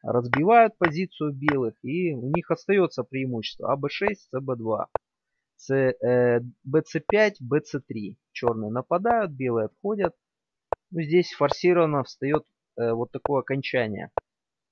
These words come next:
Чёрные ставят дамку. Э, щас дамку ставить нельзя белым, потому что она будет тут же поймана. Приходится жертвовать шашку.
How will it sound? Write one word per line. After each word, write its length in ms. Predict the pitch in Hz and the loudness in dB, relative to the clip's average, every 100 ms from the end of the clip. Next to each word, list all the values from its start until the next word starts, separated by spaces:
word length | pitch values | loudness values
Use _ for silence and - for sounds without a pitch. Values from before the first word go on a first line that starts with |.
| _ _ _ _ - _ _ | _ _ _ _ -10 _ _
Чёрные 420 | - 131 117 113 | -4 -2 -2 -4
ставят 420 | - - 120 110 123 | -4 2 2 2 2
дамку. 540 | 202 247 - 214 185 _ _ _ _ _ _ - | 0 2 2 0 0 _ _ _ _ _ _ -2
Э, 320 | 113 113 113 | 0 2 0
щас 560 | - 160 143 - - - | 4 6 6 2 -18 -4
дамку 420 | 131 160 143 131 | 4 4 4 -6
ставить 400 | - 143 127 120 | 0 2 2 0
нельзя 320 | 151 180 247 | -2 2 2
белым, 400 | 220 220 214 185 | 2 0 0 0
потому 300 | - 170 165 | -2 -4 -4
что 180 | - 143 | -4 -2
она 120 | 147 | -2
будет 280 | 143 143 135 | -2 -6 -6
тут 180 | 147 139 | -8 -6
же 120 | 127 | -6
поймана. 480 | - 135 117 113 107 | -4 -4 -2 -2 -4
Приходится 540 | - 110 175 180 - | -10 -6 -2 -2 -2
жертвовать 440 | 120 143 147 143 - | -2 -2 -2 -6 -6
шашку. 480 | - 104 - - | -6 -8 -8 -14